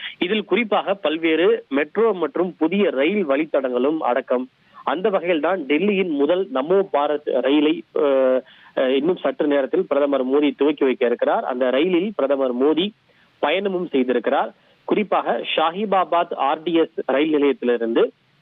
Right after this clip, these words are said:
புதிய அசோக் நகர் ஆர் டி எஸ் ரயில் நிலையம் வரை நமோ பாரத், அஹ்,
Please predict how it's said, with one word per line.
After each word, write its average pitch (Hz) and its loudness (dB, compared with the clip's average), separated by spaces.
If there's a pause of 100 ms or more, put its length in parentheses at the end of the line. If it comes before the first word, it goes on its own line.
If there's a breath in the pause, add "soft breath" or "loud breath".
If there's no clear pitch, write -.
(140)
புதிய 226 2
அசோக் 185 -4
நகர் 156 0
ஆர் 147 -2
டி 156 -6
எஸ் 151 0
ரயில் 135 0
நிலையம் 131 0
வரை 151 0 (200)
நமோ 170 0
பாரத், 147 0
அஹ், 123 0